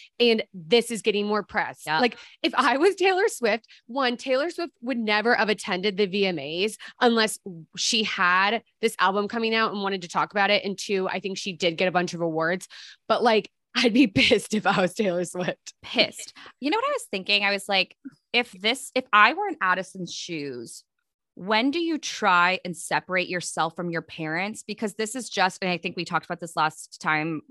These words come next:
Speaker 2: last podcast, like, this is hurting her brand. Brands aren't gonna wanna work with her because her name is now associated with all of this negative press. So
Speaker 1: Mm-hmm.
Speaker 2: brand partnerships or, like,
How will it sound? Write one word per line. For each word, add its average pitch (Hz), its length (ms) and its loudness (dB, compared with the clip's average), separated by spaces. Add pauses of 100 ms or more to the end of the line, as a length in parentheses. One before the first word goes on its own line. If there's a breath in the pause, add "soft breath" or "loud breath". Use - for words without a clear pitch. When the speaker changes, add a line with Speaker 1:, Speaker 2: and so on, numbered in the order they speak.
(240)
Speaker 2:
last 160 240 -2
podcast, 214 640 2 (380 soft breath)
like, 220 160 -2
this 233 240 0
is 302 100 -4
hurting 208 640 -2
her 202 380 0
brand. 156 500 0 (560)
Brands 269 400 2
aren't 233 200 2
gonna 226 140 4
wanna 196 220 4
work 175 240 0
with 170 120 -2
her 190 460 2
because 196 320 -2 (280)
her 240 320 4
name 233 360 2
is 180 140 -4
now 185 140 4
associated 180 580 -2
with 170 120 -4 (140)
all 196 300 4
of 196 80 0
this 170 160 -4
negative 165 400 -4
press. - 400 2
So - 180 -2
Speaker 1:
Mm-hmm. 190 140 -8
Speaker 2:
brand 233 320 2
partnerships 196 800 -2 (160 soft breath)
or, 202 160 4
like, 185 180 4